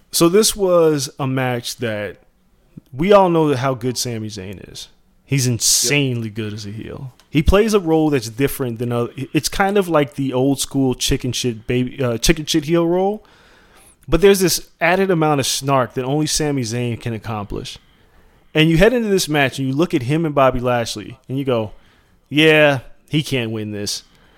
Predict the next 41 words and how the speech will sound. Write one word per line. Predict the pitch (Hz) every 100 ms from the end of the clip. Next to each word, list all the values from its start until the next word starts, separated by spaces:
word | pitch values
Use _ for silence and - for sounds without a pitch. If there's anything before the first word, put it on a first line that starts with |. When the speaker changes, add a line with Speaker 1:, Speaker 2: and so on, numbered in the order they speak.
| _ _ _ _ -
Speaker 1:
The | 143
whole | 170 196 165
Hurt | 170 151
Business | 151 147 139
is | 131 123
there. | 131 131 127 127
Like, | 123 123
you're | 147
watching, | 175 180 175 170
you're |
looking | 170 190 185
at | 165
this, | 160 165
it's | 202
just | 170 139
like, | 120 110
"No | 120 120
way." | 107 101 - - _ _ _ _ -
And | 170
then | 294
they | 320
do | 165 190
the | 151
match. | 127 110 - - - - _ _ _ _ _ _
And | 170 160 160 156
after | 196 220 - 269
having | 214 214 185 170
the | 135
New | 139 175 165
Day | 147 135 127 127 -
and | 139 -
Street | 214 254
Profits | 147 131 123 117
give | 135 131
this | 127 117
phenomenal | - 131 123 135 165 175 135
tag | - 180 185
team | - 127
match, | 120 113 - - _ _ _ _ _ -
we | 135 220 240
got | 185 170 151 147